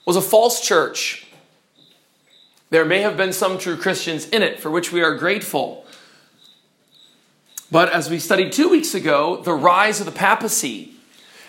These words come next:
as the Catholic Church began to pull to itself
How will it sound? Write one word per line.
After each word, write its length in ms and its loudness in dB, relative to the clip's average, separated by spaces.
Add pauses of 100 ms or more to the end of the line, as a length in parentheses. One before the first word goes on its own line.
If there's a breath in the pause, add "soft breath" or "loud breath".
(160 loud breath)
as 320 4
the 100 -6 (320)
Catholic 500 0
Church 720 2 (240 loud breath)
began 320 2
to 100 -4
pull 380 2
to 180 -4
itself 640 2